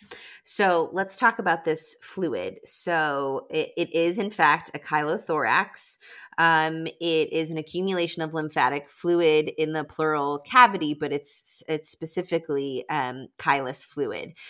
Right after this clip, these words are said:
And so we can see this frequently associated, most commonly associated with trauma, um, during delivery, but very commonly in thoracic surgeries. So we also see it associated with chromosomal anomalies like trisomy twenty-one and Noonan syndrome, but less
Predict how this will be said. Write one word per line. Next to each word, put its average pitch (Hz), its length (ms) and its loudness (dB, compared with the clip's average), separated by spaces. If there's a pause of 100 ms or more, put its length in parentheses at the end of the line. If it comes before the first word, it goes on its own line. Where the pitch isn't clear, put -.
(240)
And 185 160 -2
so 180 600 2
we 180 140 -6
can 190 260 -4
see 220 340 -8
this 202 220 -2
frequently 180 580 -6
associated, 160 680 -2
most 226 280 0
commonly 156 640 -2
associated 160 560 -2
with 151 140 -6
trauma, 165 560 4 (320)
um, 156 360 2
during 240 280 0
delivery, 175 600 -2
but - 260 -2
very 170 420 2
commonly 143 600 -2
in 135 100 -8
thoracic 139 520 0
surgeries. - 720 -10 (480)
So 170 300 2
we 170 160 2
also 175 300 2
see - 180 -4
it 170 80 2
associated 156 480 -2
with 156 180 -4
chromosomal 156 640 0
anomalies 147 500 0
like 147 120 -4
trisomy 151 420 -4
twenty-one 180 560 0
and 151 180 -4
Noonan 170 340 -2
syndrome, 226 580 -4
but - 120 -4
less 147 520 -2